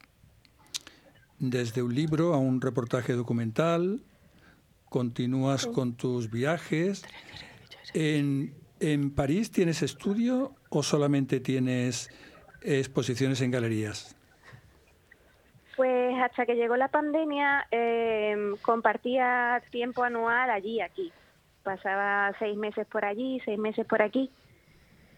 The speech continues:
Speaker 2: Eh, y tenía el estudio en París y el estudio aquí en, en mi casa, en Écija. Cuando llega la pandemia, pues finalmente me establezco en Écija y le empiezo a mandar obra desde aquí.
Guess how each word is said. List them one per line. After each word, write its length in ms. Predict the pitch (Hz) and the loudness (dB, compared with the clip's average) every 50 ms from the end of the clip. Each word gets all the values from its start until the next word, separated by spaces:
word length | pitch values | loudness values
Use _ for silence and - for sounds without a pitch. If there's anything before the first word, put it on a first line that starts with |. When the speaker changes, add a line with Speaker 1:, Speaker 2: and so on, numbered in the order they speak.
| _ - _ _ _ - | _ -20 _ _ _ 2
Speaker 2:
Eh, 440 | 220 240 240 240 233 226 220 220 220 226 | 4 4 6 4 4 4 2 2 0 0
y 40 | 220 | 0
tenía 260 | 233 220 220 214 220 | 0 0 0 0 0
el 60 | 214 | 0
estudio 300 | 214 - - 233 226 233 | -2 -2 -2 -2 0 0
en 80 | 226 214 | 0 2
París 280 | 226 226 247 285 302 349 | 2 2 2 2 0 0
y 140 | 339 311 311 | 0 0 0
el 80 | 285 240 | 0 0
estudio 380 | 247 - - 262 254 240 220 202 | -2 -2 -2 -2 0 0 -2 -2
aquí 260 | - - 196 196 190 | -2 -2 -4 -2 -2
en, 420 | 185 180 170 165 170 165 165 165 - - | -2 -2 -4 -4 -6 -6 -8 -8 -4 -2
en 140 | - 208 208 | 0 0 2
mi 80 | 202 190 | 0 2
casa, 360 | - 175 165 170 - 185 180 - _ _ - | 2 0 0 2 -2 -4 -4 -6 _ _ -4
en 220 | - 202 196 196 196 | -2 0 0 0 0
Écija. 400 | 196 190 - 196 185 196 185 - - _ - - - - - _ - | -2 0 0 0 0 0 -4 -4 -8 _ -20 -20 -20 -20 -16 _ 2
Cuando 300 | - 240 233 226 226 226 | 4 4 6 6 4 4
llega 220 | 220 233 226 247 | 4 4 4 4
la 140 | 240 254 254 | 2 2 2
pandemia, 540 | 262 262 262 262 285 285 294 320 339 359 349 - | 2 0 0 0 -4 -2 -2 -2 -2 -2 -4 -2
pues 360 | 247 233 220 214 214 208 226 - - | -4 -4 -2 -2 -2 -2 -4 -4 -6
finalmente 580 | 226 208 208 208 202 208 208 214 208 - 220 220 | -4 -2 -2 -2 -2 -2 -4 -4 -2 -2 -2 -2
me 80 | 226 220 | -2 -4
establezco 500 | - 233 226 220 220 226 226 - - 247 | -2 0 0 0 0 -2 -4 -2 -2 -2
en 120 | 233 247 | -2 -2
Écija 440 | 262 269 - 311 294 277 349 359 403 - - - - _ - _ - _ _ _ _ _ _ - | -4 -4 -4 -6 -4 -2 -2 -2 -2 -4 -12 -20 -20 _ -20 _ -20 _ _ _ _ _ _ -6
y 680 | 277 277 269 262 254 247 247 247 240 233 233 226 214 214 - | -4 -2 -2 -2 -2 -2 -2 -2 -2 0 0 0 0 0 0
le 100 | 226 233 | 0 -2
empiezo 320 | 233 226 240 226 220 240 | 0 0 -2 -2 0 0
a 40 | 240 | 0
mandar 340 | 240 240 233 226 226 226 226 | 0 0 0 0 0 2 2
obra 240 | 226 233 233 233 233 | 2 2 2 2 2
desde 280 | 220 196 185 185 185 | 2 0 -2 -2 -6
aquí. 280 | 226 233 - 196 185 | -6 -6 -4 -6 -6